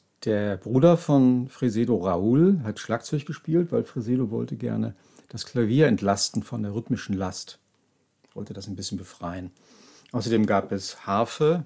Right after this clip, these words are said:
hört man auch sehr viel bei Aufnahmen, Vibraphon, auch gut zu hören. Cello auch, manchmal auch Saxophon. Das Orchester wurde immer sinfonischer und größer, wie ein Filmorchester aus den goldenen Zeiten des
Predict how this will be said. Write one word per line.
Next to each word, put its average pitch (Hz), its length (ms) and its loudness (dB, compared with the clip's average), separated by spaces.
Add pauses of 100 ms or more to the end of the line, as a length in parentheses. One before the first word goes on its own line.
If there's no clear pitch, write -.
hört - 140 -14
man 117 140 -6
auch 117 160 -14
sehr 113 160 -8
viel - 180 -14
bei 110 120 -6
Aufnahmen, 107 520 -6
Vibraphon, 107 640 -8
auch 110 200 -16
gut - 180 -14
zu 107 160 -8
hören. 101 300 -6 (720)
Cello 123 680 2
auch, 101 340 -4 (840)
manchmal 101 260 -6
auch 98 140 -4
Saxophon. 98 680 -6 (1000)
Das - 180 -6
Orchester 117 400 -4
wurde 110 180 -2
immer 113 180 -2
sinfonischer 123 840 -6
und 101 140 -10
größer, - 540 -10
wie 107 100 -10
ein 90 140 -10
Filmorchester - 760 -10 (540)
aus 110 100 -16
den - 160 -6
goldenen 107 340 2
Zeiten 104 380 -4
des - 360 -12